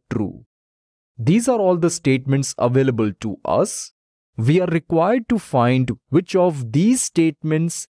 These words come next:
is or are true. This means it is possible that multiple statements can be true. So now let's try to find out which of these statements is or are true.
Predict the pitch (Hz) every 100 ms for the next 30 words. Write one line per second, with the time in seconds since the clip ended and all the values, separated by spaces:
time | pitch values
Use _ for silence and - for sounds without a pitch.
0 | _ 151 165 214 208 - - _ - 135
1 | 131 - 127 131 143 135 - - 160 57
2 | - _ _ _ _ - 104 117 127 135
3 | 123 123 160 220 - 107 101 101 101 185
4 | 254 _ _ _ - 143 120 120 143 180
5 | - - 220 226 214 - - 185 214 -
6 | 120 104 - - - 117 104 101 101 -
7 | 110 - _ _ _ _ _ _ _ _
8 | _ - 101 92 107 131 123 - 120 117
9 | 117 - 131 175 123 107 117 - _ _
10 | 131 151 180 170 156 127 214 247 - 113
11 | 95 104 139 - - 165 160 170 165 170
12 | - 220 120